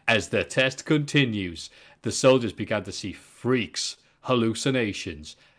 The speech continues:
that intrude on their consciousness and disturb their concentration. Jessup is on the point of getting government funding for the project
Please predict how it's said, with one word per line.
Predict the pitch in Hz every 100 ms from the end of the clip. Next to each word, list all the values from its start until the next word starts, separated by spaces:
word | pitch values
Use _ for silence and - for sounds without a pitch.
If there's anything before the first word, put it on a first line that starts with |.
| _ _
that | 113 101
intrude | 101 92 131 127 110
on | 98
their | 101
consciousness | - 123 110 101 90 92 76 -
and | 90
disturb | 90 - 107 92
their | - 82
concentration. | - 87 85 104 - 90 - - 73 - _ - - - -
Jessup | - 139 110 - 90 82
is | 104 98
on | 98
the | 104
point | - 127 110 -
of | 92 -
getting | 104 90 87
government | 123 113 127 117
funding | - 127 107 92
for | 107
the | 107
project | - 117 - - -